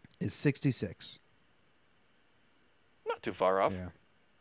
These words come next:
Speaker 2: I think that's fair. Where do we land with our score? Uh, seventy-two percent overall?
Speaker 1: Seventy-one and a seventy-three, yeah.
Speaker 2: Seventy-two. And, uh,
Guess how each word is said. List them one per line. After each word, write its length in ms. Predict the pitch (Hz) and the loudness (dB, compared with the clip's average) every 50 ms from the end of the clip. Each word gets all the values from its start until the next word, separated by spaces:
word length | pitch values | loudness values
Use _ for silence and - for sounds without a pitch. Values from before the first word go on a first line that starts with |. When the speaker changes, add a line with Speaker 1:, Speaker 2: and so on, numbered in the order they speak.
| _ _ _ _ _ _ _ _ _ _ _ _ _ _ _ _ _ _ - | _ _ _ _ _ _ _ _ _ _ _ _ _ _ _ _ _ _ 0
Speaker 2:
I 40 | 143 151 | 4 4
think 140 | 151 147 131 | 4 4 6
that's 200 | 123 117 110 - | 4 2 2 2
fair. 320 | - 110 95 98 113 - - _ _ _ - | 2 4 4 4 2 0 -4 _ _ _ 0
Where 160 | 120 127 147 | 4 6 8
do 60 | 156 | 8
we 100 | 156 160 | 8 8
land 200 | 156 160 156 156 | 8 8 8 6
with 100 | 156 135 143 | 6 8 8
our 120 | 143 143 | 8 8
score? 400 | - - - 156 147 151 151 131 | 6 2 4 8 8 10 8 8
Uh, 300 | 107 110 110 110 107 107 | 8 8 8 8 6 4
seventy-two 680 | - - - 123 110 131 120 107 - - 131 160 185 190 - _ - | 2 0 0 0 0 0 -2 -6 -2 0 0 0 0 -2 -8 _ -12
percent 380 | 165 - - 185 190 - 202 - - | -8 -2 -2 -2 -2 -2 -6 -14 -8
overall? 380 | 160 156 156 170 175 185 180 - _ _ _ _ _ | -8 -4 0 2 2 2 2 0 _ _ _ _ _
Speaker 1:
Seventy-one 580 | - - 139 143 147 147 147 143 139 139 135 | 0 4 6 8 8 10 10 10 10 10 8
and 100 | 135 131 | 8 8
a 40 | 123 | 6
seventy-three, 640 | - - 131 127 127 113 - - 117 110 104 101 | 6 6 4 4 4 0 0 0 0 0 0 0
yeah. 160 | 104 104 98 90 - _ _ _ _ _ _ _ _ _ _ _ _ _ _ _ _ _ _ _ _ _ _ | -2 -2 -4 -6 -12 _ _ _ _ _ _ _ _ _ _ _ _ _ _ _ _ _ _ _ _ _ _
Speaker 2:
Seventy-two. 520 | - - 113 104 107 98 - 147 151 131 113 - _ _ _ - | -8 -6 -6 -6 -6 -4 0 2 2 2 0 -6 _ _ _ -6
And, 320 | - 107 107 107 107 107 | -2 0 0 0 2 2
uh, 340 | 107 107 107 107 107 107 107 | 2 4 4 4 4 2 0